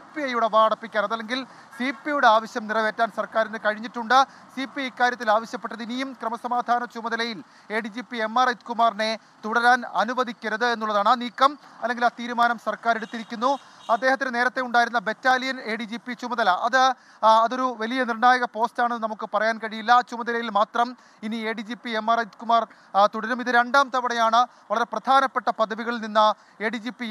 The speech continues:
എം ആർ അജിത് കുമാറിന് മാറി നിൽക്കേണ്ടി വരുന്നത്. മുൻപ് ഈ സ്വർണ്ണക്കടത്തുമായി ബന്ധപ്പെട്ട അന്വേഷണത്തിലെ അനാവശ്യ ഇടപെടലിൽ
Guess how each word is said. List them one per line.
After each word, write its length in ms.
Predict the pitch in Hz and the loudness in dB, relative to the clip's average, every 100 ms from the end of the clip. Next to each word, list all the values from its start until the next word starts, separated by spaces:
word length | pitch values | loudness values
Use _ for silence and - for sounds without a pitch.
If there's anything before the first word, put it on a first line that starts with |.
| 220 | -4
എം 140 | 240 | 2
ആർ 80 | 262 | 2
അജിത് 180 | 247 185 233 | 0 -6 -2
കുമാറിന് 320 | 226 220 214 | 2 2 0
മാറി 160 | 202 226 233 | 2 2 0
നിൽക്കേണ്ടി 320 | 214 226 226 | -6 -8 -6
വരുന്നത്. 240 | 220 220 233 | -6 -4 -2
മുൻപ് 240 | 240 247 233 - _ - | -2 4 4 4 _ -14
ഈ 40 | 220 - | -10 -6
സ്വർണ്ണക്കടത്തുമായി 640 | 226 254 269 262 254 254 240 | -4 -2 -2 -2 0 -2 -2
ബന്ധപ്പെട്ട 300 | 226 233 220 | -4 -4 -2
അന്വേഷണത്തിലെ 520 | 214 233 226 233 240 220 | -2 -4 -8 -8 2 2
അനാവശ്യ 440 | 214 233 233 247 233 | 4 0 -2 -6 -2
ഇടപെടലിൽ 360 | 220 220 220 | 0 0 -2